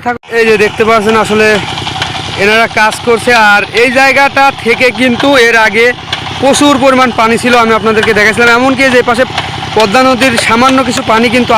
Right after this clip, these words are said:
আছেই এখনও, দেখতে পাচ্ছেন। তো বন্ধুরা, আপনারা যারা ইট ক্রয় করতে চান অবশ্যই সম্পূর্ণ ভিডিওটি দেখতে থাকুন। আমি আপনাদেরকে নতুন ইটগুলো দেখাবো, এমনকি দামের বিষয়টাও জানিয়ে দিব। আর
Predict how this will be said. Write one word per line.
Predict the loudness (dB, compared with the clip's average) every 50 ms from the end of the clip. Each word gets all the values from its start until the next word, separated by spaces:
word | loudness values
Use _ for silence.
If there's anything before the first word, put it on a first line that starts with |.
| 2
আছেই | 2 2 2 2 2 2
এখনও, | 0 -2 -2 -2
দেখতে | -2 -2 -4 -4 -2 -2
পাচ্ছেন। | -2 -2 -2 -4 -4 -6 -8 -10 -10 -8 -8 -8 -8 -10 -10 -12 -12 -10 -6 -2
তো | 0 2
বন্ধুরা, | 2 4 4 2 2 2
আপনারা | 2 0 2 2 4 2 2 2 2
যারা | 2 2 2 2 2 0 0
ইট | -2 -4 -4 -4 0
ক্রয় | 2 2 2 2 2 0
করতে | -2 -2 -2 -2 -2
চান | 0 0 2
অবশ্যই | 2 2 0 -2 0 2 2 2 2 0 -2 -6 -6 -8 -8 -10 -10 -10 -8 -8 -4 -2
সম্পূর্ণ | -2 0 0 0 2 2 2 2 0
ভিডিওটি | 0 2 2 2 2 0 0 0 0
দেখতে | 0 0 0 -2 0
থাকুন। | 0 0 0 0 0 0 2
আমি | 2 0 0 0
আপনাদেরকে | 0 0 0 0 -2 -2 0 0 0
নতুন | 0 0 0 -2 -2
ইটগুলো | -2 0 0 0 2 2 0
দেখাবো, | 0 0 0 0 0 2
এমনকি | 2 0 0 -2 -2 -2 0
দামের | 0 0 0 0 0 -2
বিষয়টাও | -2 -2 -2 0 0 0 0
জানিয়ে | 0 0 0 0 0 0 0
দিব। | 0 0 0 0 -2 -4 -8 -10 -10 -10 -10 -10 -10 -12 -10 -10 -10 -10 -10 -10 -10 -10 -12 -10 -6 -4 -2
আর | 0